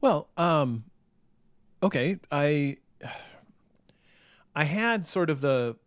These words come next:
the before the practice thinking about what I, what I'm gonna do with this. And because I didn't jump in right away, I, I started, like, late in the first week of the two-week cycle.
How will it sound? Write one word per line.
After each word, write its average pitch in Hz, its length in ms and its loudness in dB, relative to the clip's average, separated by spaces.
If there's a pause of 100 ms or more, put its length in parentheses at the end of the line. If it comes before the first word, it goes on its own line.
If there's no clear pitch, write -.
(240)
the 135 140 -4
before 147 440 2
the 135 100 0
practice 110 760 -2 (400)
thinking 135 320 0
about 110 260 0
what 110 160 -2
I, 107 40 0 (120)
what 110 140 -4
I'm 110 80 -4
gonna 104 180 -4
do 87 180 -8
with 82 140 -14
this. - 320 -18 (340)
And 101 520 -6
because 123 240 0
I 135 60 2
didn't 143 240 0
jump 123 240 0
in 110 120 -2
right 101 200 -4
away, 92 320 -10
I, 101 140 -8
I 101 100 -6
started, 120 500 -2
like, 101 340 -6
late 123 540 -2
in 117 220 -2
the 110 60 -6
first 120 360 -4
week 110 280 -4
of 98 120 -6
the 98 100 -10
two-week 98 440 -8
cycle. 87 440 -12